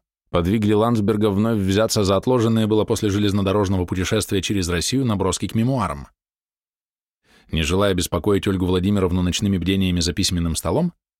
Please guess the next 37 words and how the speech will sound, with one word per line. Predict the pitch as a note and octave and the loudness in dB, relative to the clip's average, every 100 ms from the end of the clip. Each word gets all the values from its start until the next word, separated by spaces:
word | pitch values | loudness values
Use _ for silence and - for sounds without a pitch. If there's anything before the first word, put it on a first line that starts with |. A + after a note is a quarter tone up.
| _ _ _ _ | _ _ _ _
Ландсберг | F2+ B2+ B2+ B2+ A#2 | 0 2 2 0 0
потребовал | A#2+ A2+ B2+ A#2 A#2+ B2 | 0 2 2 2 0 0
у | A#2+ | 0
управляющего | A2 A2 G#2 A2 G#2+ G2 | 2 2 4 2 2 0
гостиницей | G2 F#2 B2+ A#2+ - G2+ | 0 0 0 0 0 0
новый | G#2 G2+ | 2 2
номер | G2 A#2 G#2+ | 2 2 2
из | G2+ | 2
двух | G#2 B2+ | 0 -2
комнат. | - - C#2+ - - _ _ _ _ _ _ _ _ _ - | -2 -6 -6 -12 -18 _ _ _ _ _ _ _ _ _ -6
И | F2 | -2
теперь | F#2 A#2 G#2+ | 0 0 2
каждый | G#2 F2+ F#2+ | 0 2 2
вечер, | G#2 - F2+ | 2 0 -2
затворившись | F#2 F#2 F#2+ F#2+ F#2+ | 0 0 0 0 -2
в | - | -4
кабинете, | F2+ E2 F2 C3+ A2 | -4 -2 -2 0 0
он | G2+ | 0
подолгу | G2+ A2 B2+ A2 | 0 0 0 0
корпел | G#2+ G2 C3 B2 | 0 0 0 0
над | A2+ | 0
своими | - G#2+ G#2 | 0 0 2
заметками | F#2 G2 A2+ - F#2 | 2 0 0 -2 0
и | F2 | 0
намётками, | E2+ B2 - C#3+ B2+ _ _ _ - | 0 -2 -2 -4 -6 _ _ _ -2
иной | - B2 A#2+ | 2 4 4
раз | B2 | 4
заправляя | G2+ G#2+ G#2 G#2 A2+ | 2 2 2 4 2
своё | - G#2 | 2 2
вечное | G2+ G#2+ - G2 | 2 2 0 0
перо | G2+ A2+ | 2 0
чернилами | - G2 A#2+ A#2 A2+ | 0 0 2 2 0
по | A2 | 0
два | G#2 G#2 | 0 2
раза | G2+ G#2 | 2 0
за | G#2+ | -2
вечер. | B2 G#2+ F#2 C#2+ | -2 -2 -4 -6